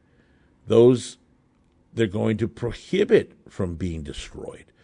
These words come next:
so that a dealer must maintain every gun record, no matter how old, and therefore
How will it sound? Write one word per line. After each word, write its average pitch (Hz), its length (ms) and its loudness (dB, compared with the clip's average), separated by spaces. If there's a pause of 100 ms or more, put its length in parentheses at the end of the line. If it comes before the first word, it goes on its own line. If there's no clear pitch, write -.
(300)
so 107 200 2
that 110 120 4
a 107 100 0
dealer 131 480 2
must 117 280 0
maintain 117 680 -4
every 135 580 2
gun 95 460 -4
record, 90 480 -6 (640)
no 87 180 -6
matter 101 440 0
how 90 280 -2
old, 71 520 -4 (920)
and 101 260 -2
therefore 117 760 4